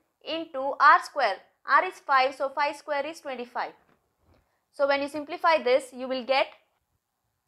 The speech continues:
twenty-six point one nine square centimeter.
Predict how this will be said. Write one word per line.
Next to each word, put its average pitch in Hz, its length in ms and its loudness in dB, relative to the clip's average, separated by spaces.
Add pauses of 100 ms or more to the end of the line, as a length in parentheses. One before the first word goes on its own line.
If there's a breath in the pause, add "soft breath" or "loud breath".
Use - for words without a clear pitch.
(360)
twenty-six 339 540 -4
point 302 380 -4
one 277 400 0
nine 269 360 0 (800)
square 302 380 0
centimeter. 220 560 -12